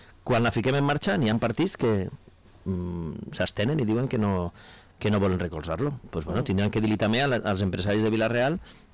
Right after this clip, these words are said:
Speaker 1: per què actuen aixina i per què no recolzen que això se vagi endavant i que els empresaris no tinguin dificultats per a tirar endavant este polígon.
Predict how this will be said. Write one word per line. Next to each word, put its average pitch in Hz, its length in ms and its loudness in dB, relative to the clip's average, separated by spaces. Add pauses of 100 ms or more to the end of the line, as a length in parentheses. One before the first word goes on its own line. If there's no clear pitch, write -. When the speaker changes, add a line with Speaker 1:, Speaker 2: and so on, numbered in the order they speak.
Speaker 1:
per 98 180 -2
què 107 160 2 (220)
actuen 107 320 0
aixina 120 360 0
i 156 60 0
per 98 180 -2
què 101 120 0
no 104 100 2
recolzen 110 460 0
que 120 100 -2
això 95 180 -2
se 98 100 -2
vagi 101 180 0
endavant 113 400 2 (320)
i 117 120 0
que 117 180 2
els 104 100 2
empresaris 104 320 2
no 127 80 2
tinguin 123 240 2
dificultats 104 500 2
per 127 140 0
a 120 60 0
tirar 101 200 2
endavant 98 380 2 (100)
este 95 300 -4
polígon. 82 400 -6